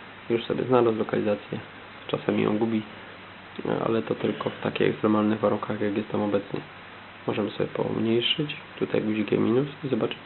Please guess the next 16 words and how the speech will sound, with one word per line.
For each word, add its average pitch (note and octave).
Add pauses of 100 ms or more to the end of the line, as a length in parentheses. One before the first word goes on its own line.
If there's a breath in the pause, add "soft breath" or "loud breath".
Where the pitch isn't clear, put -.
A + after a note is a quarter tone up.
jak C3
będzie A2+
nas G#2+
prowadził G#2
telefon. - (2500)
No B3+
i -
idziemy. D3 (2000)
Możemy A2+
sobie G#2+ (100)
cały A#2+
czas A2+
podczas, A2 (280)
e, - (1800)
że A2+
tak, -